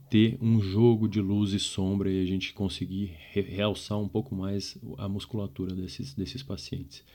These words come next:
E existe uma coisa chamada lipo de alta definição, ou H D,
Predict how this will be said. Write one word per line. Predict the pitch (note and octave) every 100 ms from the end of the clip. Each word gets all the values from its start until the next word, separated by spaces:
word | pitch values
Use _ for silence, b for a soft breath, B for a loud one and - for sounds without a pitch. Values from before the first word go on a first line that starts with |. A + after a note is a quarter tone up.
| B B -
E | F3
existe | C#3 G#2+ C3+ - C3 C3+ B B B
uma | G#2+ G2+ - -
coisa | - G#2+ G#2+
chamada | - A#2+ F#2+ G#2 G#2
lipo | F2 F2+ G2 -
de | F2+ F2+
alta | F#2+ F#2
definição, | F2+ E2+ F#2 D#2+ - G#2+ G#2+
ou | F2+
H | F2+ F#2
D, | F#2 A#2